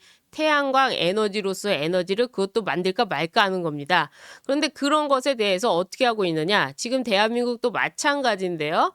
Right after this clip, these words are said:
여기다가 투자를 하면 돈을 얼마씩 주겠다 해가지고 지금 지역에 산을 다 깎아가지고 거기다가 태양광을 다 심어놓습니다.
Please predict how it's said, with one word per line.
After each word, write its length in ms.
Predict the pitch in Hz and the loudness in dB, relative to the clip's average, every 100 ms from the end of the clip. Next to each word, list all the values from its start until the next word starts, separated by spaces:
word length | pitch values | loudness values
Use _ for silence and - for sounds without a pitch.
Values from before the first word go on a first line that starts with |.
| - - _ | -8 -20 _
여기다가 520 | 208 233 269 269 269 | -2 0 2 2 2
투자를 440 | 269 320 311 294 269 | -2 -4 0 2 4
하면 300 | 240 277 330 _ _ | 4 0 0 _ _
돈을 280 | 220 247 | 0 2
얼마씩 560 | 220 165 208 214 - - | 2 2 0 -2 -4 -10
주겠다 540 | - 202 202 - 180 | -2 0 0 2 2
해가지고 760 | 147 262 294 311 262 254 302 285 | 2 -2 0 2 0 -2 -2 -2
지금 340 | 254 240 262 | -4 -4 -4
지역에 680 | - - 269 254 214 240 147 - - - | -4 0 2 4 4 2 0 -8 -20 -20
산을 400 | - - 349 349 | -12 0 2 2
다 320 | - - 254 294 | -4 0 2 4
깎아가지고 800 | 285 294 277 262 226 220 277 | 2 0 0 0 -2 -2 -4
거기다가 440 | 285 190 208 202 208 | -2 -2 0 0 0
태양광을 800 | - 330 320 294 254 240 254 262 | -2 0 2 2 0 2 2 0
다 140 | 180 | -4
심어놓습니다. 920 | 170 294 285 247 185 175 156 143 139 | -6 -2 0 0 -2 -6 -8 -8 -12